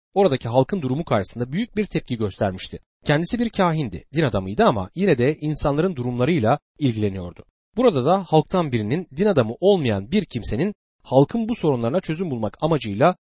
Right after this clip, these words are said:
onlarla nasıl ilgilendiğini görüyoruz. Bugün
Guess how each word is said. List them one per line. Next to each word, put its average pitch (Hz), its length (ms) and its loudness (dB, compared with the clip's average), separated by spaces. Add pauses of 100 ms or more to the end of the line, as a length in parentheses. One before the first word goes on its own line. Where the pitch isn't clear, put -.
(160)
onlarla 160 760 4
nasıl 165 420 2
ilgilendiğini 127 680 2 (180)
görüyoruz. 98 520 -4 (360)
Bugün 233 360 0